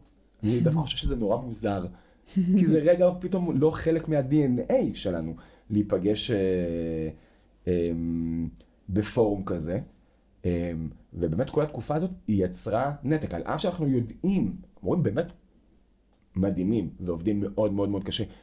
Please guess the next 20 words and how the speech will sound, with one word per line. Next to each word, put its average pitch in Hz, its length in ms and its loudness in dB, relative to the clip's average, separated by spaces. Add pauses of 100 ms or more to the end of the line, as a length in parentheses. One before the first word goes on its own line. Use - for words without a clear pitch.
(120)
ידעו 104 520 2
לייצר 120 440 2
בעצם 123 260 -2 (120)
את 98 100 -4
הפלסטרים 104 920 0 (720)
מול 123 220 2
הילדים, 110 600 2 (260)
ואני 101 200 0
חושב 151 200 0
שכאילו 131 340 0
במקומות 113 460 -2
שלנו, 165 500 0 (420)
הפלסטר 117 380 0
כבר 92 140 2
לא 104 140 4
מספיק, 95 440 -2
אנחנו 76 180 -12
צריכים - 240 -12
שם 104 140 -12
עכשיו 95 320 -2